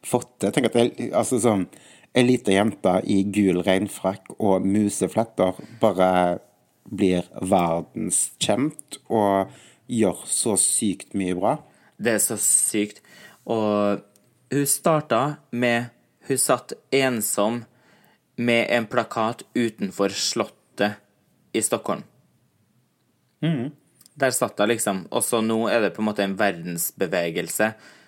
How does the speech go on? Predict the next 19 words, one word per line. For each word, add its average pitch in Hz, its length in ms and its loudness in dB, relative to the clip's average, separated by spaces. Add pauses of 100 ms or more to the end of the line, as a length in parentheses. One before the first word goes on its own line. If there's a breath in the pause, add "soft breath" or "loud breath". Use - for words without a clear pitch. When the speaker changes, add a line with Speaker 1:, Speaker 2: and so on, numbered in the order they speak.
(140 loud breath)
Speaker 2:
der 101 380 2
mange 104 320 0
millioner 101 440 0
mennesker 101 400 -2
går 98 300 0
i, 95 200 -4 (1120 loud breath)
eh, 90 220 -8 (380)
klima... 98 540 0 (440)
Hva 117 160 -2
heter 123 160 0
det? 165 140 -12
Tog? 160 320 -2 (240)
Nei, 135 240 -6 (120)
klima... 107 580 -2 (300)
Som 113 260 -6
protest, - 640 -6
eh, 104 120 0
Speaker 1:
Klimastreik? 120 560 0 (800)
Speaker 2:
Ja. 143 180 0